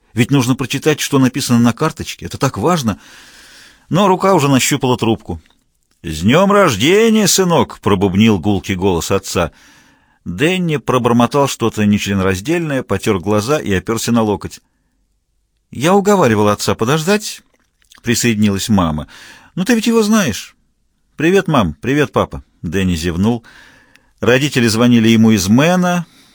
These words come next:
Там у них был коттедж, его построил дедушка, где они отдыхали летом.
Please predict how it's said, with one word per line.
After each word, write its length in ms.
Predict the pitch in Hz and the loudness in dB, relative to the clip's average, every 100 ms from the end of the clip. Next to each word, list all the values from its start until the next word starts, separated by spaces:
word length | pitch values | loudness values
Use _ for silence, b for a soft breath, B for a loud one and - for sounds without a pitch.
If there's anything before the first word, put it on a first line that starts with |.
| b b _ _ - | b b _ _ -2
Там 180 | 113 113 | 2 4
у 40 | |
них 160 | 110 98 | 4 2
был 180 | 107 101 | 0 2
коттедж, 680 | 113 - 170 180 - - - | 0 0 -2 -2 -4 -6 -8
его 240 | 117 135 | -4 -4
построил 440 | 117 107 104 95 95 | -2 -4 -4 -4 -2
дедушка, 440 | 143 139 - 113 - | -4 -4 -4 -4 -4
где 240 | 90 117 | -2 2
они 160 | 117 123 | 4 2
отдыхали 560 | 101 92 101 92 78 | 0 -4 -4 -4 -6
летом. 440 | 73 71 - 71 | -8 -14 -14 -18